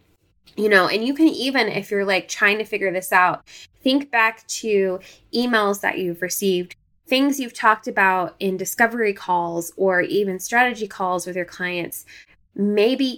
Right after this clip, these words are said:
even, you know, as you're going through the inquiry process with someone, what are their pain points that you see before they even walk in the door?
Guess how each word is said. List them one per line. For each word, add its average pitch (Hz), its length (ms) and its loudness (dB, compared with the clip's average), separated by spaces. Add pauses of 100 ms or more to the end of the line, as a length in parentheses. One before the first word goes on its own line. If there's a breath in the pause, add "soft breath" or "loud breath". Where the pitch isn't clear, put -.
even, 208 580 0 (540)
you 202 160 -2
know, 185 200 2
as 202 220 0
you're 208 80 -2
going 202 240 2
through 208 120 -2
the 196 220 -6
inquiry 240 420 -2
process 180 520 -2
with 185 100 -4
someone, 175 520 -2 (320)
what 220 320 0
are 233 100 2
their 208 180 -2
pain 220 320 -6
points 196 360 -2
that 175 160 -2
you 196 180 2
see 202 260 -2
before 190 360 2
they 180 100 -2
even 196 540 -4
walk 190 320 0
in 196 140 2
the 175 100 -2
door? 214 500 -4